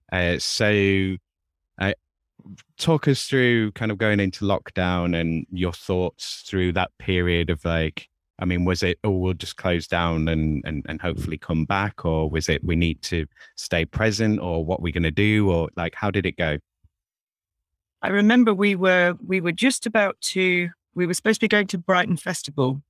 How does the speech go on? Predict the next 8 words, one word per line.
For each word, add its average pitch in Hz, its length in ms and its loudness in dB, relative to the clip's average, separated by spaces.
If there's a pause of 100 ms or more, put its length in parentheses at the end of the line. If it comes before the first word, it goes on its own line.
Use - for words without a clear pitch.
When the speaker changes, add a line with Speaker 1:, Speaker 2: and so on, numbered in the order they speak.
Speaker 2:
to - 120 -14
Speaker 1:
Mm. - 60 -6
Speaker 2:
perform 151 720 4
in 151 160 2
a 147 140 2
pool, 147 500 2 (560)
um, 139 480 2
in, 151 320 -4